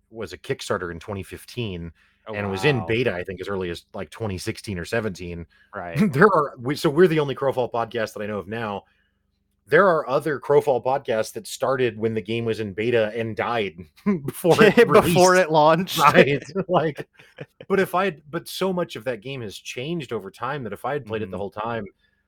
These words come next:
Speaker 1: I think my perspective on it would be totally different, and not, not in a positive way. Um, but yeah, I, I guess I don't know if I answered the "why did the year matter" very clearly. I would say what you said, that, you know, spending less time with games, but I would also say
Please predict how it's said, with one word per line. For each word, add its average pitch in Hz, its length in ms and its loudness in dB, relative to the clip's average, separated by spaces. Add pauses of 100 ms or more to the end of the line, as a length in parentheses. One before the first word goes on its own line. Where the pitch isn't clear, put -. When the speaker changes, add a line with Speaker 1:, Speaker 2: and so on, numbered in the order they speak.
(120)
Speaker 1:
I 104 100 -10
think 104 180 -4
my 95 140 -4
perspective 95 440 -8
on 92 120 -4
it 92 60 -8
would 92 120 -10
be 87 80 -12
totally 110 380 -2
different, 95 340 -6
and 123 100 -6
not, 120 220 -6
not 117 160 -4
in 98 100 -12
a 87 60 -12
positive 101 500 -8
way. 87 400 -4 (500)
Um, 82 440 -10 (840)
but 156 100 -2
yeah, 147 140 6
I, 123 220 0
I 135 60 -4
guess 127 180 -2
I 135 40 -2
don't 131 100 -2
know 127 100 2
if 117 100 -2
I 113 60 -2
answered 104 360 -6
the 101 60 -8
"why 92 200 -4
did 87 100 -14
the 95 80 -8
year 90 160 -6
matter" 87 420 -6
very 90 200 -8
clearly. 90 400 -6 (280)
I 156 120 4
would 180 140 2
say 147 320 -2 (280)
what 151 180 -2
you 143 140 -4
said, 135 280 0
that, 117 180 -2
you 117 60 -4
know, 101 160 -4
spending 139 340 -6
less 123 160 -6
time 120 180 -6
with 120 140 -8
games, 123 240 -6
but 135 120 -4
I 180 60 2
would 196 120 2
also 131 280 -2
say 110 380 -4